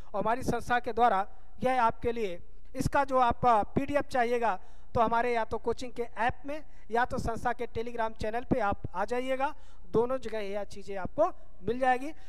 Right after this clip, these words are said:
और संस्था से किसी भी तरह की जानकारी के लिए भैया लोग, आप लोग चौरानवे पन्द्रह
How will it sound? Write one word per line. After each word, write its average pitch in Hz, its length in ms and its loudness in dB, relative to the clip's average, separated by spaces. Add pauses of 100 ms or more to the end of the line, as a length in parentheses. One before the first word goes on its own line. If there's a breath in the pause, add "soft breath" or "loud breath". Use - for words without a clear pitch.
(140 soft breath)
और 233 80 2
संस्था 233 380 0
से 247 160 0
किसी 269 280 -2
भी 277 80 0
तरह 240 200 -2
की 240 180 -6
जानकारी 214 500 0
के 254 120 -2
लिए 233 160 -2
भैया 214 280 0
लोग, 277 180 -2 (380 soft breath)
आप 247 280 2
लोग 277 160 4 (840 soft breath)
चौरानवे 220 760 2 (960)
पन्द्रह 214 460 0